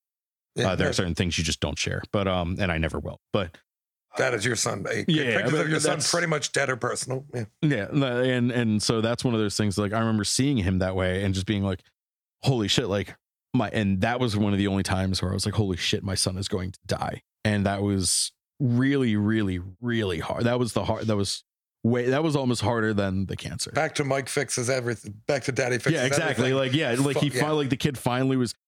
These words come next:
Speaker 2: like, that day was meant to be celebratory. We were getting his Hickman out, and he was gonna be able to take his first real bath in, you know, a year and a half or two years or so.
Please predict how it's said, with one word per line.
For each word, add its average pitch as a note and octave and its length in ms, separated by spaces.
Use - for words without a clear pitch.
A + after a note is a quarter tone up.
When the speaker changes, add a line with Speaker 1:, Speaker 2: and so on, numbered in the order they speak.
Speaker 2:
like, A2+ 140
that C3+ 200
day A#2+ 180
was A#2+ 180
meant G#2 340
to A#2+ 120
be G2+ 100
celebratory. G#2 640
We B2 60
were G#2+ 200
getting G#2 220
his F#2 160
Hickman A2 300
out, A2+ 120
and A2+ 80
he G#2+ 60
was G2+ 120
gonna G#2+ 100
be G2 80
able G2 120
to F2+ 60
take G2+ 160
his G2+ 120
first G#2 280
real F#2+ 280
bath F#2 500
in, G#2+ 440
you A#2 80
know, G#2+ 160
a G#2+ 60
year G#2+ 240
and A2+ 100
a G#2 40
half A2 420
or G2 260
two - 160
years A2 260
or B2 80
so. C3+ 260